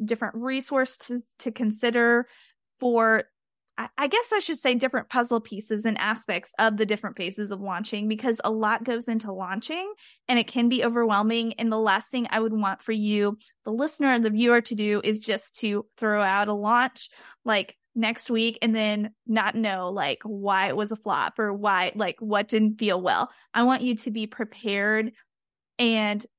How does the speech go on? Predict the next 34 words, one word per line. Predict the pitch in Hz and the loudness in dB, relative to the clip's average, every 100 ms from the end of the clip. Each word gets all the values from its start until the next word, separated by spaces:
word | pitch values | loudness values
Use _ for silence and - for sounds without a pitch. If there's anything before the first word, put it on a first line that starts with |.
| _ | _
know | 220 220 214 214 | -2 0 2 0
the | 208 | -2
different | 208 196 196 | -4 -6 -8
phases. | - 120 - - | -6 -6 -6 -6
So | - 240 | 0 0
this | 214 269 277 | 2 0 0
is | 339 302 294 | 0 -2 0
what | 233 226 226 220 - - | 2 4 4 2 0 -6
the | 220 | -8
Systems | 226 233 - 226 220 | -6 -6 -2 0 0
and | 214 | 0
Workflow | 208 196 208 | -2 -2 -6
Magic | 196 185 202 220 | -4 -6 -6 -8
Bundle | 185 185 180 | -6 -4 -4
is | - 214 | -4 -2
all | 175 | -2
about, | 196 254 320 | 0 0 0
the | 214 | 0
launch | 214 214 240 | 0 0 0
edition. | 240 262 269 269 254 | -2 -2 -2 -2 -2
And | - 240 226 226 214 _ _ _ - | -2 0 0 0 -4 _ _ _ -6
we | |
have | 247 262 | -2 2
over | 254 240 | 2 0
thirty | 226 226 226 226 | 2 2 2 0
different | 208 214 208 214 | -2 -4 -6 -4
contributors | 220 214 277 269 262 262 | -4 -2 -4 -2 -2 -4
this | 262 - | -8 -4
year. | 247 233 - | 0 0 0
And | 233 220 220 214 - | 0 2 2 0 -4
again, | 196 175 254 _ _ _ _ _ _ | -6 -6 -8 _ _ _ _ _ _
all | - 226 | 0 0
talking | - 226 226 226 | 0 -4 0 2
about | 220 202 - | 4 2 0